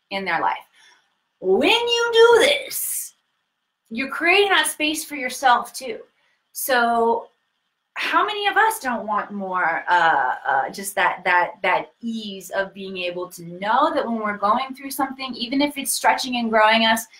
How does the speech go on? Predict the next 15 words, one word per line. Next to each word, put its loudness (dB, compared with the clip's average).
some 2
things 0
are 4
exciting, 2
some -2
things -6
are -6
difficult, 2
some -4
things -10
are 4
a -4
mixture 0
of 4
both. 4